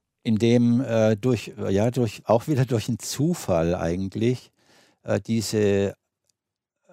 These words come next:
einerseits diese Akten über die Kranken, die er zwangssterilisiert hat, äh, in Dresden noch zur Gänze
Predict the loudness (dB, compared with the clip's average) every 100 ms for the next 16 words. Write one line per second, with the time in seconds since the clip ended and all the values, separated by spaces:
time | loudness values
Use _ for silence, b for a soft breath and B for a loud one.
0 | -8 -2 0 2 0 0 -4 -6 -4 -2
1 | -2 -6 -10 -4 -2 -2 -2 -2 -2 -2
2 | -2 -4 -4 0 2 2 0 -2 -2 -4
3 | -4 -2 -2 -2 -2 0 0 -2 -4 -4
4 | -4 -4 -6 _ _ _ _ _ _ _
5 | _ -4 0 0 0 0 0 0 -2 -4
6 | -8 0 2 2 0 -4 -2 0 -2 -4
7 | -6 0 2 2 0 0 0 0 -2